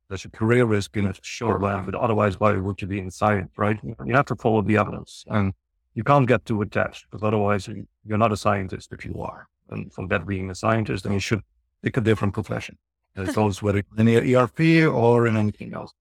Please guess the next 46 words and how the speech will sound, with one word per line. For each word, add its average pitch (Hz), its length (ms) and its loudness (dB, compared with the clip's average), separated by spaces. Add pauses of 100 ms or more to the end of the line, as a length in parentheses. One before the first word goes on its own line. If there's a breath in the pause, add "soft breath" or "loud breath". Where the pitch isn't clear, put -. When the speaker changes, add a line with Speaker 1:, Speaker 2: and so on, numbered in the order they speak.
(220)
Speaker 1:
Unfortunately, 123 840 0 (200)
uh, 120 180 2
we're 110 200 2
human, 117 420 4
so 113 120 -4
we 104 120 -2
do 104 160 0
get - 160 -4
attached, - 520 -12
right? 113 260 -2 (220)
But 131 120 -4
Speaker 2:
Yeah. 226 100 -4
Speaker 1:
that's 113 300 0
why 117 140 2
we 107 80 2
have 98 160 0
different 113 340 -2 (360)
scientists 120 680 -2
who 110 160 -6
debate 110 320 0
with 110 120 -2
each - 200 -6
other, 110 300 0
which 113 140 -12
is 107 120 -6
a 107 80 -6
good 107 260 -4
thing. - 220 -10 (120)
Speaker 2:
Huh. 240 100 -4
Speaker 1:
To 113 60 -8
keep 139 240 0
each - 200 -6 (120)
other 123 220 2
honest, 110 460 -2
you 127 60 -6
know? 175 180 -2 (200)
I 107 60 -16
hope 110 280 2
that 120 120 -6
is - 140 -10
the - 80 -12
case, - 340 -10 (160)
that 101 140 -6
we 95 120 -10
can 104 140 -6
all 92 180 0